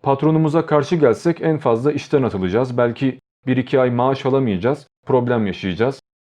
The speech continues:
Veya birisine içimizden geldiği gibi karşı gelsek, ağzımıza geldiği gibi küfretsek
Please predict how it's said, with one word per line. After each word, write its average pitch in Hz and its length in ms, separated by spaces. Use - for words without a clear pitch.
Veya 117 380
birisine 147 480
içimizden 147 520
geldiği 143 340
gibi 127 200
karşı 123 320
gelsek, 107 460
ağzımıza 135 440
geldiği 139 360
gibi 123 160
küfretsek 147 600